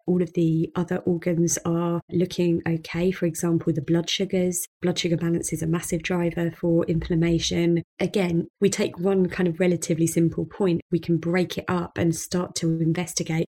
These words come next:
what is the situation for you, what is going on in your body, how does that correspond with your symptoms and your lived experience. We can look at it in depth, but we can also make,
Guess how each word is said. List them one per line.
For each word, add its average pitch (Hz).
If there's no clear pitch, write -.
what 180
is 175
the 180
situation 165
for -
you, 160
what 185
is -
going 165
on 160
in 156
your 185
body, 175
how 202
does 180
that -
correspond 160
with 156
your 185
symptoms 170
and 175
your 214
lived 185
experience. 170
We 185
can 180
look 196
at -
it 170
in 165
depth, 190
but 165
we 180
can 175
also 170
make, 170